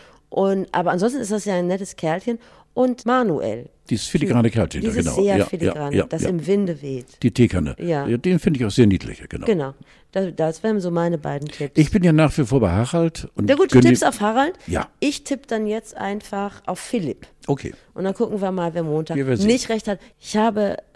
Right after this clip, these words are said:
Speaker 1: äh, etwas gelesen, wo ich dachte, damit kriege ich dich. Es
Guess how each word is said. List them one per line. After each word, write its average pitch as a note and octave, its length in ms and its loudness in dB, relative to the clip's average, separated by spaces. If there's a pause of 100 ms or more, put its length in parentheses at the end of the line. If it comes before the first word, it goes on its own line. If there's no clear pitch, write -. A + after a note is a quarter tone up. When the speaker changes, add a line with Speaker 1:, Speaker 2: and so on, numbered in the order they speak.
(220)
Speaker 1:
äh, - 60 -8 (120)
etwas - 240 -4
gelesen, G#3+ 420 2
wo F#3+ 260 -4
ich F#3+ 120 -6
dachte, F#3+ 240 -4
damit F3+ 300 0
kriege G#3 260 -2
ich F3+ 120 -6
dich. E3+ 340 -8 (340)
Es - 480 -6